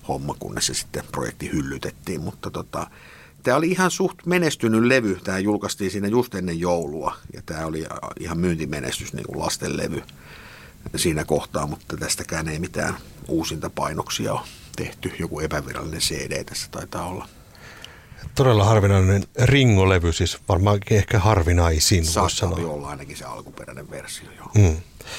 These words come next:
Speaker 2: No sitten tässä tuhat yhdeksänsataaseitsemänkymmentäseitsemän orastaa tällainen ilmiö kuin The Ruttles, joka nostaa päätään, mutta ehkä me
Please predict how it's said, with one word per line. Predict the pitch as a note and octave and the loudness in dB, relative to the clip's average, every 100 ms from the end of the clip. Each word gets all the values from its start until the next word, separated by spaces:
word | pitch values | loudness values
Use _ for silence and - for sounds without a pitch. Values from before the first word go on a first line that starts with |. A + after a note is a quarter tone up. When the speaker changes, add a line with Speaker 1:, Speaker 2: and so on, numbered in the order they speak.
| - - - - - - - | -12 -12 -12 -12 -14 -8 2
Speaker 2:
No | D3+ | 4
sitten | A3 A3 F#3+ | 4 4 4
tässä | F#3+ - F3 | 4 4 2
tuhat | - E3 | 2 2
yhdeksänsataaseitsemänkymmentäseitsemän | F3+ - D3 F3+ - - F3 - B2 | 2 2 2 2 2 2 2 4 4
orastaa | A2 C3+ B2 - - A2+ | 6 6 4 4 4 4
tällainen | D3+ C#3 A#2+ G#2+ G#2+ G#2+ | 6 6 6 6 6 4
ilmiö | A2+ A#2 G#2 G2+ | 4 6 6 6
kuin | - G2+ G2 - F2+ | 6 4 4 2 4
The | A2+ | 6
Ruttles, | G#2+ F#3+ G#3 A2+ E2 D2 - - | 8 6 4 4 6 4 2 2
joka | F#2 - F2+ | 2 4 4
nostaa | G2+ - - F2 | 4 2 2 2
päätään, | - A2+ F#2+ - F2 D#2+ E2 | 4 4 6 4 4 4 4
mutta | F2 - G#2 | 2 2 2
ehkä | - | 2
me | G#2+ | 2